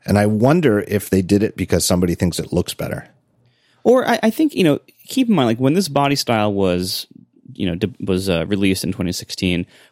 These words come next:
Speaker 2: with the touch bar, this was kind of Apple saying, like, making, making a statement that, no, the trend of literally everyone else's laptops going touchscreen hybrid, that's wrong.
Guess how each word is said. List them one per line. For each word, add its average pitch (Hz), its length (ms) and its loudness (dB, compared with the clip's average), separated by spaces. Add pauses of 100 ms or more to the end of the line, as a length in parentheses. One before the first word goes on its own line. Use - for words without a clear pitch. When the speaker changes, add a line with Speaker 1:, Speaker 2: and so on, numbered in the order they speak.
Speaker 2:
with 127 200 2
the - 60 -18
touch - 380 -6
bar, - 320 -10 (480)
this 160 320 0
was 240 100 0
kind 208 220 2
of 160 40 2
Apple 143 360 0
saying, 117 480 0
like, 113 200 0
making, 156 380 2
making 160 240 2
a 110 60 0
statement - 520 -2 (160)
that, 107 340 0 (260)
no, 143 380 4
the 120 80 -2
trend 185 420 0
of 120 220 0 (120)
literally 131 460 2
everyone 113 300 2
else's 104 260 -2
laptops 101 440 -2
going 98 260 0
touchscreen 92 640 -4
hybrid, 90 560 -4 (260)
that's 147 280 0
wrong. 113 640 2